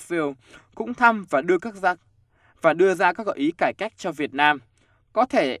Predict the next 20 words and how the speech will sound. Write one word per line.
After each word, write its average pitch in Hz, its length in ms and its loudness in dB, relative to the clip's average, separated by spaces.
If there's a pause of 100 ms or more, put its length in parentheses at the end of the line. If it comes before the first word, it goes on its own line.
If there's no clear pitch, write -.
(100)
đặt 147 140 2
giả 131 200 0
thuyết 214 240 -8
rằng 143 300 -2 (260)
khối 175 280 -2
Anh 190 260 -2
Mỹ 202 180 -6
đang 180 200 -2
chủ 147 180 -6
động 131 280 -2
định 147 180 -4
hướng 156 200 -6
truyền 139 240 -4
thông 160 320 -2
theo 156 160 -2
lối 135 240 0
kêu 180 120 -4
gọi 143 180 -6
cải 104 180 -12
cách. 160 200 -4